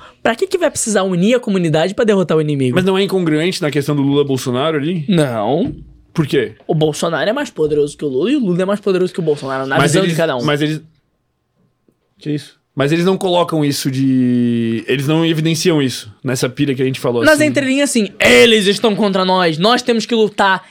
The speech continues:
Speaker 1: É sempre lutar, nunca é vencer. Tu percebe que eles estão sempre numa luta contra o outro?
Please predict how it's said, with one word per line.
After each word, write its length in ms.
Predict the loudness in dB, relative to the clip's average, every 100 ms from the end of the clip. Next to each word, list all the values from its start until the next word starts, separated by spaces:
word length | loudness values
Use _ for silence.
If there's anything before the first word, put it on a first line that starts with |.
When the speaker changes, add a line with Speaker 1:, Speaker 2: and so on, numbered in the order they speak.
| -10
Speaker 1:
É 80 | -4
sempre 300 | -2 -2 0
lutar, 500 | -2 0 -2 -2 -8 _
nunca 200 | 0 2
é 40 | 2
vencer. 520 | 0 -2 -2 -4 -4 _ _ -20 -20 -4
Tu 80 | 0
percebe 400 | 0 0 0 0
que 80 | 0
eles 140 | -2
estão 180 | 0 0
sempre 280 | 2 0 2
numa 200 | 2 2
luta 460 | 2 2 0 -4 -10
contra 380 | -10 -14 -8 -6
o 40 |
outro? 420 | -4 -4 -6 -20